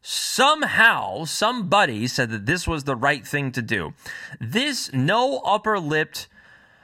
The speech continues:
pig-eyed jerk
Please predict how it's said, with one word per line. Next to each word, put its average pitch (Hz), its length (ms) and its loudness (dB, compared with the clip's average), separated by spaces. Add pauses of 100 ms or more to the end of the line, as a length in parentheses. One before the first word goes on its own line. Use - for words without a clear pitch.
(680)
pig-eyed 214 880 4 (300)
jerk 117 640 0